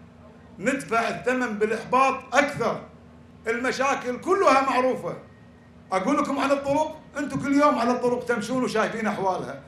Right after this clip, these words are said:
أقول لكم على تردي الخدمات، على غلاء الأسعار، على وقف فرص العمل. مو معقولة يا أخوان وقف فرص العمل، سبعة وستين بالمئة تقريبا من العمالة الوافدة تشتغل في القطاع النفطي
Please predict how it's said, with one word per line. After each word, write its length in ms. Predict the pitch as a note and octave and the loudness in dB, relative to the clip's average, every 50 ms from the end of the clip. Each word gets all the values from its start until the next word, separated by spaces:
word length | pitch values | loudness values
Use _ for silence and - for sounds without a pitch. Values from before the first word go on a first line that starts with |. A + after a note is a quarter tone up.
| - - - - | -20 -20 -14 -8
أقول 260 | - F3 E3+ G#3 C#4 C#4 | -6 -4 -2 -2 -2 -2
لكم 160 | - - B3 | -2 -2 0
على 160 | - B3 B3 | 2 2 2
تردي 320 | A3+ A#3 B3+ B3+ B3+ B3+ | 2 2 2 0 0 0
الخدمات، 680 | C4 A3 - A3+ A#3+ B3 B3+ B3 B3+ C4 C4 B3+ B3 - | -4 -4 -2 -2 0 0 0 2 0 0 0 0 -2 -4
على 180 | - G#3 G#3+ | -4 -2 -2
غلاء 380 | G#3 G#3 G#3+ A3 B3 B3 A#3+ A3+ | -2 -2 -2 0 0 0 0 -2
الأسعار، 680 | A3+ A#3 A3 - - G3 A3+ B3+ C4 C4 B3+ B3+ - - - - - - - - | -4 -6 -8 -8 -4 -2 0 0 2 0 -2 -6 -10 -16 -20 -20 -20 -20 -10 -4
على 140 | E3 G#3 A3+ | -2 0 2
وقف 380 | A3+ A#3 C4 C#4 C#4 - - G#3+ | 4 4 4 4 2 0 -4 -2
فرص 260 | A#3 B3 B3 A3 - | 0 0 0 0 0
العمل. 440 | B3 B3 B3+ C4 C4 C4+ C4+ C4 C4 - - - - - - - - - - - - - - - - - - - - - - - - - - - - - - - - - | -2 0 0 0 0 0 -2 -2 -4 -6 -12 -20 -20 -20 -20 -20 -20 -20 -20 -20 -20 -20 -20 -20 -20 -20 -20 -20 -20 -20 -20 -20 -20 -20 -20 -20 -20 -20 -20 -20 -14 -6
مو 140 | E3+ A#3+ C4+ | -2 0 0
معقولة 460 | C4+ B3+ - - A#3 B3+ A#3+ A3+ A3+ | 0 0 -2 -2 -2 -2 -2 0 0
يا 80 | A3 | 0
أخوان 240 | G#3 - - A3 A3 | 0 0 -2 -2 -2
وقف 300 | G#3 G#3 A3 A3 - - | -2 -4 -6 -6 -6 -8
فرص 240 | F#3+ G#3 G3 - - | -8 -8 -8 -6 -8
العمل، 440 | G3 F3+ D3+ G3+ G#3 G#3 G3 - - | -8 -6 -6 -6 -4 -4 -6 -6 -6
سبعة 340 | - A3+ A3+ - - - F#3+ | -6 -6 -6 -6 -6 -8 -8
وستين 680 | - - G3 - - - G#3+ A3+ G#3+ F3 D#3+ D#3+ - - - - - - - - - - | -8 -8 -12 -12 -12 -14 -12 -10 -10 -10 -10 -14 -16 -20 -20 -20 -20 -20 -20 -20 -4 0
بالمئة 400 | F#3+ G#3+ A3 G#3+ A#3+ B3 - G#3 | 0 2 2 0 -2 -2 -2 -2
تقريبا 760 | F3+ - - D3+ D3+ G3 A3+ C4 C4 A#3 G#3 F#3+ - D#3+ C#3+ - - - - - - - - - - - - - - - - - - - - - - - - - - - | 0 2 2 2 2 2 2 4 4 4 2 0 -2 -4 -8 -10 -14 -18 -20 -20 -20 -20 -20 -20 -20 -20 -20 -20 -20 -20 -20 -20 -20 -20 -20 -20 -20 -20 -20 -20 -10 -4
من 160 | F#3 G#3 G#3+ | -2 0 0
العمالة 480 | A#3 A3+ - G#3 G#3+ A#3 B3+ C4 A#3+ A#3 | 0 0 0 0 0 2 2 2 2 2
الوافدة 500 | A3 G#3 A3 A#3+ A#3+ A3+ G3 G3+ G3+ F#3+ | 0 2 2 2 0 0 -2 -4 -6 -8
تشتغل 440 | E3+ G3 G#3 G#3 A#3+ B3+ B3 A3+ F3 | -8 -8 -8 -6 -6 -6 -4 -4 -6
في 60 | G3+ | -6
القطاع 400 | G#3 G3+ G#3+ G#3 A#3 A#3 - - | -6 -6 -6 -4 -2 -2 -2 -2
النفطي 560 | A3+ A3+ A#3+ B3+ B3 - - B3+ C4 C4+ C4 | -2 -2 -2 -2 -2 -2 -2 -2 -2 -2 -2